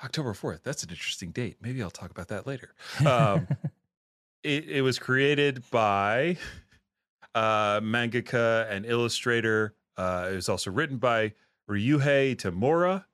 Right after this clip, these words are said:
Speaker 1: Uh, Ryuhei Tamura has also worked on a couple of one-shots. Ura Beat. Uh, it's, it started, it was in two thousand and three, Weekly Shonen Jump.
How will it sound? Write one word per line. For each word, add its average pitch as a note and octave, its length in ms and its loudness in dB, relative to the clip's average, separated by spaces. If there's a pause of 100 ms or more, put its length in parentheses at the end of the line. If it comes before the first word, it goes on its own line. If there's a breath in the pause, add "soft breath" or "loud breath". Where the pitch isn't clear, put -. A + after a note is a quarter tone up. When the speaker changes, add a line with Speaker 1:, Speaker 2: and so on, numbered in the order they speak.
(260)
Speaker 1:
Uh, G2+ 80 2
Ryuhei G2+ 560 -2
Tamura F#2 680 -4
has F#2 240 -6 (140)
also G2 840 0 (400)
worked G2+ 360 -2
on G2+ 300 -2
a F2+ 60 -4
couple F#2+ 340 -2
of F#2 60 -4
one-shots. C3+ 1000 -2 (480)
Ura B2 400 4
Beat. F#3 680 -4 (600)
Uh, A#2 40 2
it's, G2+ 500 0 (640)
it - 60 -16
started, A#2 360 0
it A2 60 -2
was G2+ 160 -4
in F#2 140 -8
two A#2+ 180 -4
thousand G#2+ 340 -2
and F2 140 -10
three, B2+ 360 -2
Weekly F#2 280 -4
Shonen F2 320 -6
Jump. B2+ 320 -2